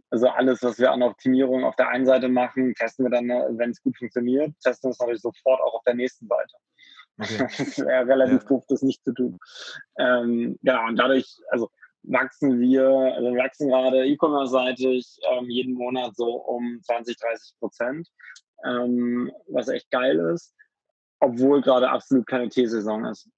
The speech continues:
Speaker 2: Ja.
Speaker 1: Muss man, also
Speaker 2: <laughs>
Speaker 1: das ist über, also über Stark und, und, und T-Tox zusammen. Lyka ist da, also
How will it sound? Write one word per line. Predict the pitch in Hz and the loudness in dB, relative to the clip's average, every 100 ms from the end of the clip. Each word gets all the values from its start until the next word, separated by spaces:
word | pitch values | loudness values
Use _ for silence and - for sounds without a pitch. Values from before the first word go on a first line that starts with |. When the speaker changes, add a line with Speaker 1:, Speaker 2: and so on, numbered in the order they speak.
| _ _ _ _ | _ _ _ _
Speaker 2:
Ja. | 110 110 - - - _ _ | -6 -6 -8 -20 -20 _ _
Speaker 1:
Muss | - 120 | -6 -4
man, | 120 117 | -2 -2
also | 117 120 | 0 2
Speaker 2:
<laughs> | |
Speaker 1:
das | 117 117 | 2 2
ist | 120 131 - - | 0 2 0 0
über, | - 269 170 143 135 | 0 4 6 6 4
also | 131 123 123 120 - - - | 2 0 0 -2 -8 -18 -4
über | 156 135 127 | 0 2 2
Stark | - 120 123 | 0 -2 -2
und, | - 120 113 - | -4 -10 -14 -18
und, | 113 113 107 | -18 -20 _
und | 104 110 | -20 -12
T-Tox | 117 104 107 _ | -8 -6 -8 _
zusammen. | 110 104 110 113 | -12 -8 -6 -4
Lyka | 113 113 117 | -4 -2 -4
ist | 120 - | -4 -6
da, | 113 110 110 - _ - _ - _ | -4 -2 -4 -6 _ -20 _ -20 _
also | - 113 110 | -8 -6 -8